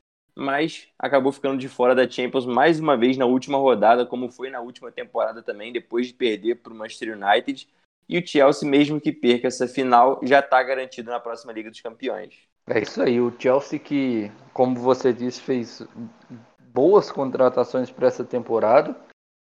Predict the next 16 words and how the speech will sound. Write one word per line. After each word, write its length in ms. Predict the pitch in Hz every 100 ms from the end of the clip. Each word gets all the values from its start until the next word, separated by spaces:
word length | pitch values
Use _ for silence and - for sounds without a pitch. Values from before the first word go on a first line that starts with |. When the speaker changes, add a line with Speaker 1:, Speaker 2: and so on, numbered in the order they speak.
| _ _ _
Speaker 2:
É, 540 | - 127 123 120 117 113
boa 380 | 107 123 160 147
parte 380 | 151 139 -
dessas 340 | 139 127 123 120
contratações 1080 | 135 120 - 123 123 117 - 120 117 110 - _ _ _ _ _ _ _ _ _
não 640 | 127 135 143 131 120 113 104 -
jogaram 420 | 139 131 123 123
no 120 | 127
nível 320 | 127 120 120
que 100 | 123
se 120 | - 135
esperava, 720 | - 135 127 120 139 175 - - - _
principalmente 760 | 160 180 - 151 135 131 131
com 140 | - 147
o 40 |
Lampard. 460 | 135 139 139 175